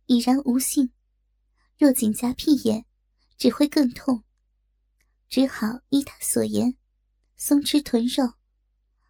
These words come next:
那疼痛果然减弱。高衙内掰着血臀，又开始用力，半根巨屌如打桩般已撑入后庭，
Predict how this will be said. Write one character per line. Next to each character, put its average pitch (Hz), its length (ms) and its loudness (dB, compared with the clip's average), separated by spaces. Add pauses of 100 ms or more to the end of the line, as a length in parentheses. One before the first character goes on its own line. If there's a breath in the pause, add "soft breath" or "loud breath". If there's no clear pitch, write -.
(140)
那 294 120 2
疼 240 260 -2
痛 254 300 -2 (220 soft breath)
果 240 140 2
然 247 200 0
减 233 240 0
弱。 220 340 -2 (1500)
高 302 140 0
衙 277 240 2
内 285 280 4 (100)
掰 302 140 2
着 269 120 -2
血 - 240 -2
臀， 233 340 -2 (460)
又 294 120 2
开 - 160 -4
始 - 160 -4
用 269 260 0
力， 262 240 -2 (920)
半 269 180 2
根 285 220 0
巨 285 240 -2
屌 - 300 -6 (240)
如 302 100 2
打 - 200 -8
桩 277 260 -2
般 294 260 -2 (420)
已 240 140 0
撑 302 220 2
入 294 160 2
后 285 240 0
庭， 247 340 -4